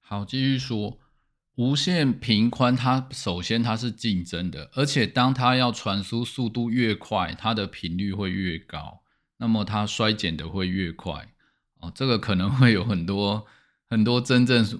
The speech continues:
研究这方面的专家会出来反驳，反正我就是以一个，一个网络文，这个叫什么，知识收集者的看法来跟各位分享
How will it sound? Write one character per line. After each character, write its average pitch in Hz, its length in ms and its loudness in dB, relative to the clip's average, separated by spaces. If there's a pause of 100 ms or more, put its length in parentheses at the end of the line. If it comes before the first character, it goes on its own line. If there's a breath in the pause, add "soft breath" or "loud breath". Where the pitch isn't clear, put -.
(140)
研 107 200 6
究 110 280 4
这 107 260 0
方 107 160 2
面 110 160 4
的 95 80 0
专 95 260 0
家 92 160 0
会 98 120 -2
出 101 200 -4
来 87 120 0
反 76 300 -10
驳， 76 200 -18
反 95 220 -4
正 110 260 0
我 95 160 -6
就 113 160 0
是 107 540 -2
以 92 180 -6
一 113 160 2
个， 92 500 -2
一 101 120 -4
个 90 340 -4 (300)
网 104 180 4
络 135 280 8
文， 120 360 4 (160)
这 139 100 -6
个 135 120 0
叫 123 100 2
什 113 80 0
么， 90 120 0
知 165 220 -2
识 165 220 2
收 139 240 2
集 110 240 0
者 95 240 -2
的 92 100 -4
看 101 360 -2
法 82 160 -6
来 82 160 -10
跟 95 200 -4
各 98 140 -2
位 98 160 -2
分 90 240 -6
享 - 180 -8